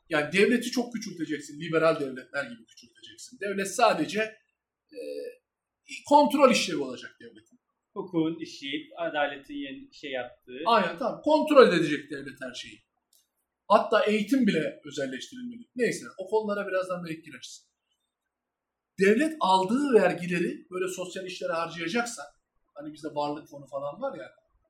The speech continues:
Speaker 1: saçma sapan şeyler bizim için de. O fondan şehir merkezlerinde komünist devletler gibi bir artı bir atıyorum. Basit evler. Ama bunların mülkiyeti yok. Ama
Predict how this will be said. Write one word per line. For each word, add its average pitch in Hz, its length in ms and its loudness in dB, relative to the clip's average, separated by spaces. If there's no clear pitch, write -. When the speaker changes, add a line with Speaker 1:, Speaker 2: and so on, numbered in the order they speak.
Speaker 1:
saçma - 360 -20
sapan - 340 -20
şeyler 123 320 -16
bizim - 140 -20
için 277 260 -12
de. 131 40 -14
O 294 180 6
fondan 233 480 6
şehir 285 340 0
merkezlerinde 170 720 -4
komünist 247 380 4
devletler 190 420 -6
gibi - 240 -16
bir 269 100 0
artı 196 320 2
bir - 40 -10
atıyorum. - 420 -20
Basit 254 520 0
evler. 147 520 -6
Ama 247 240 2
bunların 247 400 0
mülkiyeti 214 520 -2
yok. 143 160 -8
Ama - 440 6